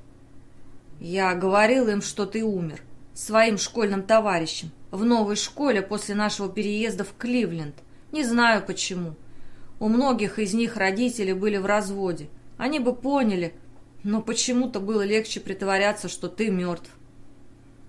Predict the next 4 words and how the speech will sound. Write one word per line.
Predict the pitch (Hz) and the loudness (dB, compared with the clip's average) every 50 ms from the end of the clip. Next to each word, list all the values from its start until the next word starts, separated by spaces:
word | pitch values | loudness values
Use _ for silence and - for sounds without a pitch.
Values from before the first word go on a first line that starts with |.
| - - - - - - - - - - - - - - - | -20 -20 -20 -20 -20 -20 -20 -20 -20 -20 -20 -20 -20 -12 -6
Отец | 180 185 190 190 - 302 320 302 - - | -4 -4 -4 -2 -2 -2 -2 -2 -2 -4
крепко | - 254 240 240 262 254 254 - - 202 | -4 -2 0 2 2 2 0 0 -4 -4
зажмурил | 170 202 202 208 196 214 214 208 202 190 190 185 | 2 2 2 2 4 2 2 2 2 0 -2 -2
глаза. | 180 185 190 196 196 202 190 180 180 170 147 143 | -2 0 0 0 0 0 -2 -4 -6 -6 -6 -8